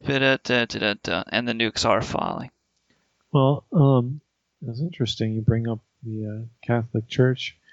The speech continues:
Speaker 2: I mean, you've read, uh, Canticle for Leibowitz, the greatest sci-fi, perhaps. One of the greatest sci-fis ever written.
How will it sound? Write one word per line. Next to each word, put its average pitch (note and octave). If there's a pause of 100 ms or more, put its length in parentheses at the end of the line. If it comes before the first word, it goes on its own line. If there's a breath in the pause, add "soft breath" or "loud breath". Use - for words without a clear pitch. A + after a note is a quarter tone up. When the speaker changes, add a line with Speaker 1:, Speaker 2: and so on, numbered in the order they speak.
(340 soft breath)
Speaker 2:
I -
mean, A#2
you've C3
read, B2+
uh, A2 (100)
Canticle A#2
for G#2+
Leibowitz, G#2+
the -
greatest A2 (460)
sci-fi, G#2+
perhaps. G#2+ (840)
One B2+
of A#2
the A2
greatest G#2+
sci-fis G#2
ever G#2
written. A2